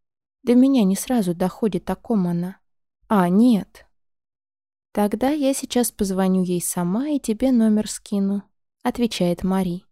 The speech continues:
"И не переживай, это нормально. Дети постоянно цепляют вирусы, особенно если ходят в детский сад". "Хорошо, спасибо". Мне становится немного полегче.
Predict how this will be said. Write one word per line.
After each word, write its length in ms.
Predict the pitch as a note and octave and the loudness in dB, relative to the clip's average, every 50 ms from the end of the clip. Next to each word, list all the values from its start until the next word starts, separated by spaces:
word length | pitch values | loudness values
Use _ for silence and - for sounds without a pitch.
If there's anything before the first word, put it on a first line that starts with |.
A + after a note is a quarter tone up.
| _ _ _ _ _ _ _ _ _ _ _ _ _ - | _ _ _ _ _ _ _ _ _ _ _ _ _ -4
"И 100 | G3 G#3 | 0 2
не 200 | A3 A#3 B3+ B3+ | 2 2 2 0
переживай, 920 | - B3+ B3+ B3+ B3 A#3+ - B3 A#3+ A3 - A3 G3+ F#3 F3 F3+ G3 _ _ _ | 0 -2 0 0 0 -2 -2 -4 -4 -2 -2 -2 0 0 -2 -4 -8 _ _ _
это 200 | - G3+ - B3+ | -4 0 2 2
нормально. 720 | C4 C#4 D4 D4 D4 D4 C#4+ C4+ A3+ F3+ E3+ E3+ F3+ F#3+ - _ _ _ _ _ _ _ _ - | 2 2 2 2 0 0 2 2 2 2 0 -2 -4 -6 -10 _ _ _ _ _ _ _ _ -6
Дети 280 | F#3+ F3 F#3+ G3 - - | -2 0 0 0 0 -2
постоянно 720 | - - F#3 - - - G3 G3 G#3+ C4 D4 D4 C#4+ C4 | -4 -2 -4 -4 0 0 0 2 2 2 2 4 2 2
цепляют 560 | - - C4 - - B3+ B3 B3+ B3 A#3+ - | 2 0 -4 0 2 2 2 4 2 0 -2
вирусы, 640 | F#3+ F3 F3 F3 E3+ F3+ F3 - - - F#3+ G3 - _ _ _ | -4 -4 -2 -2 -4 -4 -8 -10 -12 -10 -10 -12 -12 _ _ _
особенно 540 | - - C4 B3 - G3 F3+ F3+ G3+ A3 A#3+ | -4 -2 -2 -2 0 -2 -2 0 0 0 0
если 280 | C#4 D4 - - - C#4+ | 0 -2 -4 -2 -4 -4
ходят 360 | - - G3 F#3+ G3 A3+ A3+ | -2 -2 -4 -2 -2 -2 -4
в 80 | G#3+ F#3 | -4 -6
детский 360 | - G#3+ - - - - G3+ | -6 -6 -8 -8 -10 -10 -10
сад". 320 | - - - F3+ F3+ - _ _ _ _ _ _ _ _ _ _ _ _ _ _ _ _ _ _ _ _ _ _ _ _ | -10 -8 -10 -10 -10 -10 _ _ _ _ _ _ _ _ _ _ _ _ _ _ _ _ _ _ _ _ _ _ _ _
"Хорошо, 680 | _ - A3+ G#3+ A3+ A#3 G#3+ - - - - F#3 F3+ F3+ | _ -10 -6 -2 -2 -2 -2 -4 -10 -8 -8 -8 -8 -8
спасибо". 880 | - - - - G#3+ G#3+ - - - - G3+ F#3 F#3 F#3 F3+ G3 G3 _ _ _ _ _ _ _ _ _ _ _ _ _ _ - | -10 -12 -4 0 0 0 0 -2 -6 -6 -8 -8 -6 -8 -8 -8 -10 _ _ _ _ _ _ _ _ _ _ _ _ _ _ -6
Мне 180 | D4+ D4+ D4+ | -2 0 0
становится 640 | C4+ - - A#3+ G3+ F3+ F#3 F#3 G3+ G3+ - - A#3 | 0 0 0 2 2 4 2 2 0 -2 -2 0 0
немного 420 | A#3 A#3 A3+ G#3 F3+ E3+ - F3 | 2 2 2 2 0 0 -2 -6
полегче. 760 | - - F#3 F#3 F#3 F3+ F3 - - - - - - G3 - | -6 -4 -4 -2 -2 -2 -4 -6 -8 -14 -14 -10 -10 -12 -12